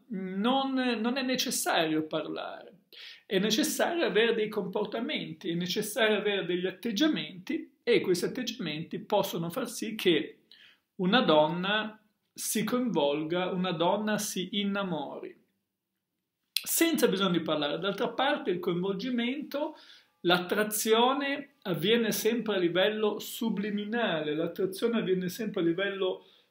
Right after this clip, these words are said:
non verbale, non avviene mai a livello verbale, ma avviene sempre a livello non verbale. E allora come fare per attrarre una donna?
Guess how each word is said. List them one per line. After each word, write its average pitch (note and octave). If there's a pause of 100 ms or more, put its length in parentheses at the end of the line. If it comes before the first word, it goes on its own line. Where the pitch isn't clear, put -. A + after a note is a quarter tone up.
(120)
non G#3+
verbale, F3
non E3
avviene F#3
mai F#3+
a C#3+
livello D#3
verbale, F#3
ma F3
avviene F3
sempre G3+
a A3+
livello D#3
non E3
verbale. E3 (2000)
E F#3
allora A3
come A#3+
fare G#3
per F3+ (200)
attrarre F#3
una E3
donna? A3+